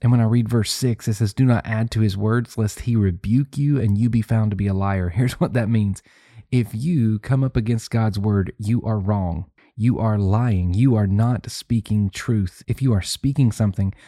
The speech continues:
that is not aligning with God's words, his words prove true every single time. One of the things I have learned in my time in ministry over the last twenty plus years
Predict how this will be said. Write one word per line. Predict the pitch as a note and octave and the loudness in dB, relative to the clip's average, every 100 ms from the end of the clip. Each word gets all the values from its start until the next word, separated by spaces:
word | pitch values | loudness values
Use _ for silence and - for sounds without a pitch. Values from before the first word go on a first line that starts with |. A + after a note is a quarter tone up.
| - - | -20 -2
that | G#2+ | 2
is | F#2+ | 2
not | G2+ G2+ A#2 A#2 G2 G#2 - _ | 4 4 4 2 0 -2 -8 _
aligning | A#2+ G#2+ G#2+ C3 A#2 G#2 | 0 2 4 4 4 4
with | G#2 F#2+ | 4 0
God's | - G#2 G#2 F#2+ | 0 0 0 -4
words, | G2 A#2+ G#2+ F2+ - | -2 0 0 -4 -10
his | - C#3+ C3 | -2 0 2
words | B2 A#2+ G#2+ | 2 2 2
prove | - - A#2 G#2+ - | -4 -2 0 0 -2
true | - G#2 F#2+ - | 0 0 0 -2
every | B2 B2 B2 B2 - | -2 0 0 -2 -4
single | - B2 A#2 G#2+ G#2 - | -4 0 2 2 0 -2
time. | - G#2+ F#2 F#2 - - - | -2 -2 -2 -4 -10 -20 -12
One | - C3+ | 0 2
of | |
the | D3 | 2
things | - C3+ B2 | 2 2 2
I | |
have | A2+ G#2 | 0 0
learned | G#2+ A#2 G#2+ G2 | 2 2 2 0
in | - G#2 | 0 2
my | A2+ B2 | 2 0
time | - C3+ B2 | -2 0 2
in | G#2+ G2+ | 4 4
ministry | A2 A2+ - G2+ F#2 F#2 - - - | 4 2 -2 -6 -6 -8 -14 -16 -2
over | A2+ | 0
the | G#2+ G#2+ | 2 0
last | A#2 A2 - | 0 0 -4
twenty | - B2 A#2 | -6 0 0
plus | A2 - A2+ - | 0 0 -2 -2
years | A2+ A2 F#2+ F2+ | -2 0 -2 -4